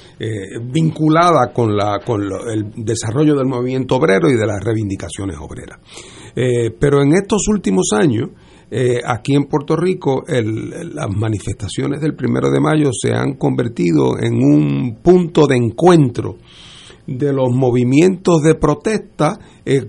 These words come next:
contra la Junta de Control Fiscal, contra la Ley Promesa, contra el colonialismo, eh,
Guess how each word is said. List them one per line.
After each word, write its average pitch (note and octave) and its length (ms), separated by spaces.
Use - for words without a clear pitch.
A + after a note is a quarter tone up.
contra G3+ 680
la C3 240
Junta D#3 380
de D#3 140
Control C#3 340
Fiscal, G3 720
contra C3 400
la A2+ 140
Ley C#3 200
Promesa, D3 720
contra C3 340
el B2+ 140
colonialismo, A#2+ 1000
eh, A#2+ 580